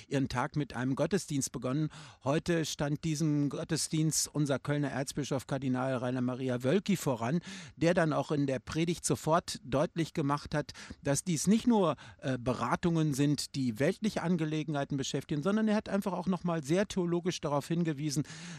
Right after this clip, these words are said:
dass man immer wieder das Wort Gottes hören muss als Christ, um letztendlich Gott zu begegnen, um Christus ganz nahe zu sein. Denn wer das Wort Gottes hört,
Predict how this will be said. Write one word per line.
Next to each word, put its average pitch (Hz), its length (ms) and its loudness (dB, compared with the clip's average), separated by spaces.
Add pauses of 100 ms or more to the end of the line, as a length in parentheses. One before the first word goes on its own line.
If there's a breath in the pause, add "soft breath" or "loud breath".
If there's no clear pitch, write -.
(120)
dass 147 180 2
man 151 160 2
immer 175 220 6
wieder 160 180 2
das 139 260 0
Wort 147 240 4 (140)
Gottes 175 420 2
hören 185 300 4
muss 160 220 0
als 143 260 0
Christ, - 400 0
um 175 220 6
letztendlich 156 640 0
Gott 175 200 2
zu 165 200 0
begegnen, 147 480 0
um 139 100 0
Christus - 460 -2
ganz 139 280 0
nahe 147 240 0
zu 175 120 -2
sein. 147 240 2 (180 loud breath)
Denn 127 140 2
wer 131 80 2
das 127 260 0
Wort 156 240 4
Gottes 170 420 0
hört, 147 280 0